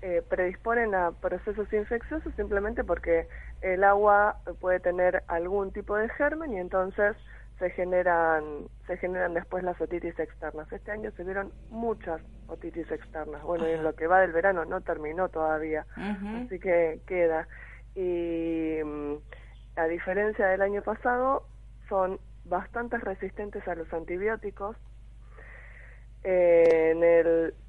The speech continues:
Speaker 1: yo te hablo en mi experiencia de
Speaker 2: Sí.
Speaker 1: consultorio y de clínica
Speaker 2: Sí.
Speaker 1: con los pacientes con otitis, en el cincuenta por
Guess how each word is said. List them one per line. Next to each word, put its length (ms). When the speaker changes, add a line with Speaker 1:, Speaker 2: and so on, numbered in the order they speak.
Speaker 1:
yo 100
te 80
hablo 280
en 320
mi 100
experiencia 640
de 80
Speaker 2:
Sí. 80
Speaker 1:
consultorio 540
y 40
de 140
clínica 680
Speaker 2:
Sí. 220
Speaker 1:
con 160
los 100
pacientes 500
con 220
otitis, 440
en 80
el 140
cincuenta 420
por 200